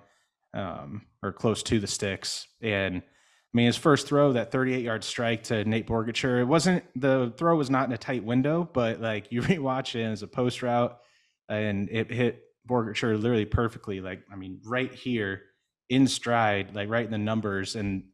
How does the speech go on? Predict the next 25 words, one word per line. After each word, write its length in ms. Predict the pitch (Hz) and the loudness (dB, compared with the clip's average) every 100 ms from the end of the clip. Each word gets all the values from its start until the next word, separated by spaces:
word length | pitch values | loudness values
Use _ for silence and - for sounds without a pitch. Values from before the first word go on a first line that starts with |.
| _ | _
that 240 | 110 107 | 0 0
allowed 300 | 107 107 101 | 2 2 2
him 160 | 110 104 | 0 -2
to 80 | 101 | -2
rumble 320 | 107 101 101 | -2 -2 -4
for 120 | - | -4
another 220 | 107 95 | -2 -2
twenty 320 | 90 - 110 | -4 -2 0
yards 380 | 101 107 104 98 | 2 2 2 2
down 200 | - 104 | -2 -4
the 60 | 95 | -4
field. 400 | - 117 110 107 - _ _ _ _ | 0 2 2 0 -6 _ _ _ _
He 120 | - 120 | 0 2
had 180 | 113 | 2
that, 300 | 110 104 - | 0 -2 -2
uh, 400 | 117 101 95 87 80 - | -2 -2 -2 -4 -10 -14
he 80 | 127 | -8
had 140 | 117 | -4
a 60 | 101 | -4
fifteen 360 | - 156 156 143 | 0 0 4 4
yard 240 | 139 123 | 6 4
pass 240 | 139 123 | 0 -2
to 100 | - | -4
Kemp, 420 | 123 127 120 117 - - | -8 -2 0 -2 -4 -8
um, 460 | 107 98 92 90 | -4 -2 -2 -4